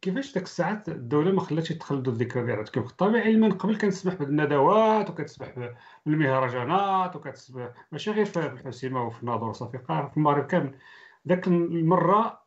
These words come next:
في وسط الحراك قررتي تخلدوا الذكرى ديال الش-، ديال رحيل مولاي محمد، ولكن تدخلت بعنف وس-، وت-، شفنا، شفنا داك الشيء عبر اللايف بطريقة بحال أنه ما خصناش نذكروا الرموز ديالنا. وشنو؟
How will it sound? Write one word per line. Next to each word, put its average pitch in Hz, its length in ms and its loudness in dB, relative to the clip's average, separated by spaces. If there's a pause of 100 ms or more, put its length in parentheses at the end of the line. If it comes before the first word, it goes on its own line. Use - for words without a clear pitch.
في - 220 -14
وسط 175 220 -4
الحراك 139 560 0
قررتي 160 360 -4
تخلدوا 180 500 0
الذكرى 131 600 -2 (520)
ديال 151 380 4
الش-، - 240 -8
ديال 127 640 -2
رحيل 120 600 0
مولاي 120 260 2
محمد، 185 420 2
ولكن 165 340 2
تدخلت 127 600 -2
بعنف 180 460 2
وس-، 139 180 -4
وت-، 139 240 0
شفنا، 175 480 2
شفنا 208 260 0
داك 196 80 4
الشيء - 180 -2
عبر 147 180 0
اللايف 175 280 2 (440)
بطريقة 180 800 2 (640)
بحال 190 200 -2
أنه 170 340 2
ما 185 400 2
خصناش - 380 -4
نذكروا 175 360 0
الرموز 170 400 2
ديالنا. 233 300 4
وشنو؟ 180 640 0